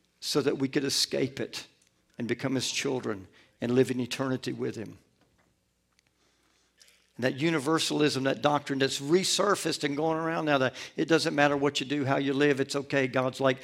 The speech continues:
old blind, deaf, dumb grandpa. He just, "Oh, it's okay. I didn't mean all that about sin. Uh, you know, just come on in. It's gonna be all right." There's a life to live as a child of God. We're supposed to be changed. We're supposed to be changed when we become a Christian, a believer.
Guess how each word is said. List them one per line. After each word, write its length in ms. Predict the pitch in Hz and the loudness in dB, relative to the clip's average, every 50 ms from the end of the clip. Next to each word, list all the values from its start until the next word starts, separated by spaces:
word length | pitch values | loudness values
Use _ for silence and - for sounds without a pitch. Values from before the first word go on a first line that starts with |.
| - - - - | -14 -16 -10 -2
old 200 | - 139 135 113 | 0 0 0 2
blind, 360 | 131 139 139 139 139 135 127 | 4 4 6 6 4 2 4
deaf, 240 | 120 135 131 131 - | 4 4 4 2 0
dumb 260 | 123 135 139 135 135 | 0 0 0 0 0
grandpa. 480 | 117 127 135 135 139 131 135 127 117 117 | -2 0 0 0 0 -2 -2 -2 0 0
He 80 | 120 | 0
just, 260 | 123 120 131 - - 135 | -2 -4 -4 -4 -2 -2
"Oh, 100 | 135 135 | -4 -4
it's 160 | 131 - - | -2 -2 -4
okay. 340 | 139 127 - 139 127 127 123 | -6 -4 -4 -4 -2 0 -2
I 60 | 123 | 0
didn't 240 | 123 131 - - 127 | -2 -4 -6 -4 -4
mean 140 | 127 127 | -4 -2
all 100 | 123 117 | -2 -2
that 160 | 117 117 117 120 | -2 -4 -4 -4
about 200 | 120 120 120 - | -6 -8 -6 -6
sin. 260 | - - 123 120 117 - - - - - - | -4 -2 -2 -4 -4 -8 -16 -18 -18 -10 -8
Uh, 120 | - - - - - | -8 -8 -8 -10 -10
you 140 | - 139 139 | -6 -4 -4
know, 80 | 135 123 | -4 -2
just 200 | 117 139 135 - | -4 -6 -8 -6
come 180 | - 143 139 | -6 -6 -4
on 120 | 135 127 123 | -4 -4 -2
in. 160 | 120 113 110 | -4 -6 -6
It's 140 | 110 - - | -8 -10 -10
gonna 180 | - 123 120 | -10 -10 -8
be 100 | 120 117 | -6 -6
all 100 | 113 110 | -8 -6
right." 280 | 110 110 107 104 107 - _ _ _ _ _ _ _ _ _ _ _ _ _ _ _ _ _ _ | -8 -8 -8 -10 -12 -16 _ _ _ _ _ _ _ _ _ _ _ _ _ _ _ _ _ _
There's 160 | 165 151 156 | -2 0 2
a 60 | 175 | 0
life 420 | 156 165 170 185 214 208 - - - | 2 2 2 2 2 0 -2 -4 -4
to 100 | - 170 | -4 -2
live 300 | 160 156 156 156 147 135 | 0 2 2 2 2 0
as 140 | 143 120 143 | -2 -4 -4
a 60 | 147 | -4
child 320 | - - 160 151 143 151 | -2 0 0 0 0 0
of 60 | 151 | 0
God. 100 | 147 165 - - - - | 0 -2 -2 -4 -14 -4
We're 120 | - 190 - | -2 0 0
supposed 280 | - - 208 220 - | 0 0 0 -2 0
to 60 | - 180 | 0 -2
be 80 | 202 | 0
changed. 760 | - - - 226 247 277 302 311 269 202 - - - - - - _ _ _ _ _ _ _ _ _ _ _ _ _ _ - - - | 0 2 2 4 2 2 2 0 -2 -2 -4 -6 -6 -6 -10 -18 _ _ _ _ _ _ _ _ _ _ _ _ _ _ -20 -16 0
We're 260 | 131 147 170 208 247 233 | 6 6 6 6 6 2
supposed 420 | - - - - 196 185 - - | 0 2 4 4 4 4 2 -2
to 80 | 190 160 | 0 6
be 180 | 160 170 180 | 6 6 6
changed 720 | 170 - - 202 202 226 240 233 214 185 151 135 110 - 120 | 4 0 2 2 2 4 4 2 2 2 0 -2 -2 -4 -4
when 140 | 143 147 | -4 0
we 120 | 147 147 143 | 2 2 2
become 360 | 131 156 147 - 147 147 151 | 2 2 0 0 -2 -2 -2
a 40 | 147 | -4
Christian, 460 | - - 165 185 180 - - 135 123 | -2 0 0 0 0 0 -4 -2 -2
a 60 | 131 | -2
believer. 360 | 127 139 151 165 175 156 127 | -2 0 0 0 0 -2 -2